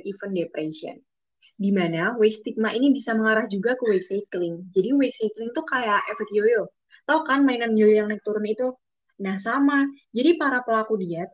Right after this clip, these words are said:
sometimes bakal turun berat badannya, tapi bisa juga tiba-tiba nambah lagi nih, teman-teman. Yang mana hal ini nggak baik buat kesehatan dan berkaitan dengan peningkatan risiko masalah kardiovaskular hingga kematian.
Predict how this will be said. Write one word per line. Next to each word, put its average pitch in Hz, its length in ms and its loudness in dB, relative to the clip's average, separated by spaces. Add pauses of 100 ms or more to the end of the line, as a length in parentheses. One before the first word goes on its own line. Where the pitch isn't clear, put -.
(180)
sometimes 170 720 -6
bakal 208 400 -4
turun 226 240 0
berat 202 240 0
badannya, 214 480 0 (240)
tapi 233 400 2
bisa 226 240 2
juga 214 240 0
tiba-tiba 220 400 2
nambah 220 240 0
lagi 202 240 -2
nih, 220 160 2
teman-teman. 180 400 -8 (400)
Yang 208 240 -4
mana 208 240 -2
hal 220 160 -2
ini 254 160 -2
nggak 196 160 -2
baik 196 240 -2
buat 180 160 -2
kesehatan 185 560 -6
dan 196 160 -4
berkaitan 208 640 -6
dengan 190 240 -6
peningkatan 185 560 -6
risiko 190 400 -10
masalah 160 440 -10 (120)
kardiovaskular 170 880 -8 (240)
hingga 180 320 -2
kematian. - 480 -14